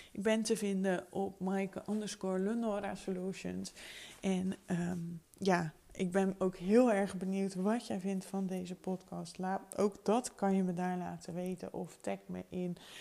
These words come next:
een post, een story, vind ik altijd leuk. En, ehm, ja,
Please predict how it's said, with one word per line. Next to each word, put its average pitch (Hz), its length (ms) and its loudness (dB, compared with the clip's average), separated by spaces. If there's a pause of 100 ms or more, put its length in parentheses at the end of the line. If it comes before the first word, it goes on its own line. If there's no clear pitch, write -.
(180)
een 226 100 -6
post, 214 400 2
een 214 80 -2
story, 196 440 -2
vind 190 260 -4
ik 185 80 -12
altijd 175 360 -6
leuk. 185 380 -6 (600)
En, 208 300 -2
ehm, 190 380 -4 (480)
ja, 220 380 -4